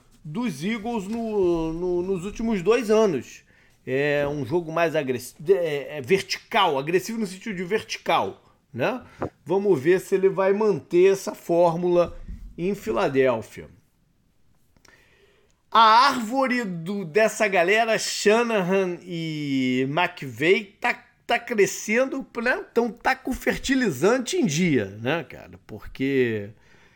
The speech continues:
a quantidade de times que foi por esse lado é imensa. A Atlanta, né, levou o Zach Robinson pra lá, que era o,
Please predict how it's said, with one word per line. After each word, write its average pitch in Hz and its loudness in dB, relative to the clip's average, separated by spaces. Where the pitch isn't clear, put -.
a 139 -2
quantidade 202 2
de 226 -4
times 202 -6
que - -10
foi 190 2
por 160 -6
esse 170 -4
lado 143 -2
é 131 -4
imensa. 202 -2
A 110 -6
Atlanta, 185 2
né, 214 2
levou 151 2
o 120 -6
Zach 139 -4
Robinson 190 -2
pra 117 -10
lá, 196 2
que - -10
era 110 -4
o, - -16